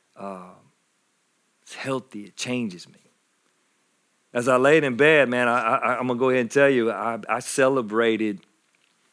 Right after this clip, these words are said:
uh, the disciples that I've made. So through the years, I, you, you get this great gift if you're a follower of Jesus and you're indwelled by the Holy Spirit to a-, allow the Holy Spirit to take some of what you've been given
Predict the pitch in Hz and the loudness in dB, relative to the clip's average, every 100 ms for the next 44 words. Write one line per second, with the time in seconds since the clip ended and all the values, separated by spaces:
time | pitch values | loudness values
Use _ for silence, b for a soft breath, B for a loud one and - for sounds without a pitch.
0 | _ _ _ _ - 101 98 95 90 - | _ _ _ _ -10 -8 -8 -10 -16 -20
1 | _ _ _ _ _ 117 110 - 135 135 | _ _ _ _ _ -6 -4 -2 -2 -2
2 | 95 92 92 90 87 85 _ _ _ _ | -10 -12 -12 -14 -16 -20 _ _ _ _
3 | _ - 131 - 147 117 110 135 131 104 | _ -10 -8 -2 -2 0 0 2 2 0
4 | 107 90 b b b b b _ 123 131 | -4 -8 b b b b b _ -8 -8
5 | 127 117 156 143 110 - 101 104 135 147 | -8 -6 -4 -4 -6 -10 -10 -4 -2 -4
6 | - 92 104 120 135 - - 104 123 113 | -8 -14 -6 -2 -2 -4 -14 -12 -8 -8
7 | - 107 120 117 101 92 101 120 127 117 | -6 -8 -6 -4 -6 -6 -6 -6 -8 -10
8 | 107 98 98 92 101 104 113 110 98 101 | -10 -10 -10 -10 -6 -6 -6 -8 -8 -8
9 | 113 107 - 104 117 B B B B - | -10 -12 -10 -8 -8 B B B B -4
10 | 107 107 _ - 117 110 107 107 123 147 | -2 -4 _ -10 -6 -2 -2 0 0 0
11 | 123 107 120 127 113 - 135 131 127 110 | -2 -4 -4 -4 -6 -6 -6 -6 -8 -12
12 | - 147 147 - 131 110 117 117 117 131 | -8 -6 -6 -6 -4 -4 -4 -4 -4 -4
13 | 131 156 147 156 165 170 | -2 -4 -2 -2 -2 -4